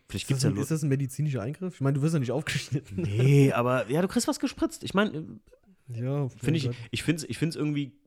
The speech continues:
Speaker 1: find, fänd's nicht cool, wenn das jemand macht, weil er sagt, „Naja, ich musste aber hin und jetzt muss ich das deswegen halt machen“ und sich deswegen so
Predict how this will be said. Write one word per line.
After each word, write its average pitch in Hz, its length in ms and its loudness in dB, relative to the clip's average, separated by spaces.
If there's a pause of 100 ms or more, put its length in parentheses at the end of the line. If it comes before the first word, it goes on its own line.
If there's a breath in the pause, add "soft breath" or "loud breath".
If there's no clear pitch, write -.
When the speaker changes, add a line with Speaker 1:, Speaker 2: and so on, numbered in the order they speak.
(160)
Speaker 1:
find, 127 280 -6
fänd's 113 260 -6
nicht 101 220 -6
cool, 233 320 0 (280)
wenn 104 180 -4
das 120 220 -2
jemand 139 280 -2
macht, 131 240 -4
weil 123 100 0
er 113 80 0
sagt, 117 260 -4
„Naja, 110 200 0
ich 107 120 -8
musste 131 360 -4
aber 110 140 -4
hin 127 360 -2
und 107 160 -4
jetzt 107 140 -2
muss 127 180 0
ich 127 80 -4
das 117 140 -2
deswegen 113 320 -6
halt 101 140 -4
machen“ 120 280 -4 (300 loud breath)
und 101 100 -8
sich 104 140 -6
deswegen 120 400 2
so 101 220 2